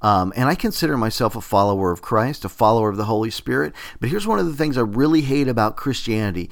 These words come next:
is the way that we have whitewashed and purified the stories found in the Scripture. If you read the Bible, and I'm not a huge fan of every book of the Bible,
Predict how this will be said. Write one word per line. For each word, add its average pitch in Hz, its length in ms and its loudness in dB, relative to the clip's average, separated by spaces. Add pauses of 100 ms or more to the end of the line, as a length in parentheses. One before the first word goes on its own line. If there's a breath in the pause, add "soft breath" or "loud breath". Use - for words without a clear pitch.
(200 loud breath)
is 123 200 0
the 131 60 2
way 117 140 2
that 104 140 -2
we 107 140 0
have 95 120 0
whitewashed 147 840 0 (180 loud breath)
and 104 180 -4
purified 170 680 0
the 113 60 -6
stories 143 640 2
found 117 540 0
in 117 80 0
the 107 60 -2
Scripture. - 520 -6 (260 loud breath)
If 131 200 2
you 135 120 0
read 139 380 0
the 180 80 -2
Bible, 123 640 2
and 127 140 0
I'm 165 120 0
not 165 140 2
a 135 40 -2
huge 127 380 2
fan 113 420 0
of 101 220 -2
every 110 300 0
book 117 240 0
of 113 100 0
the 107 80 -2
Bible, 110 460 2